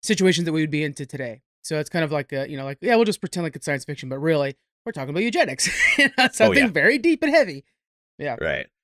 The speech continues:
Speaker 2: And there's a lot of, uh, mental health that came up in this episode as well that
Speaker 1: Yes.
Speaker 2: we'll get to.
Speaker 1: Oh, yeah.
Speaker 2: Um, and a lot of overarching themes that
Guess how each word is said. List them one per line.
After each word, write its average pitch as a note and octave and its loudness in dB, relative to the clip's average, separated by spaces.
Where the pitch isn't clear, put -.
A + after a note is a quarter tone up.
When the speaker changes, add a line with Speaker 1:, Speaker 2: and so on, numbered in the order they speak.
Speaker 2:
And A#2+ -6
there's F3 4
a E3 0
lot C3+ 6
of, G2+ 4
uh, F2 6
mental A#2 0
health C#3+ 2
that F#2+ 0
came F#2+ -2
up E2+ -2
in F#2 -6
this E2+ -4
episode F2+ -2
as - -14
well F2 0
that D3+ 0
Speaker 1:
Yes. D3+ 0
Speaker 2:
we'll F2 -2
get - -8
to. F#2+ -10
Speaker 1:
Oh, D#3+ -4
yeah. C3 -8
Speaker 2:
Um, E2+ -6
and C3 2
a B2+ 4
lot A#2+ 6
of G2 -4
overarching G2+ 2
themes G2+ -2
that F#2 -4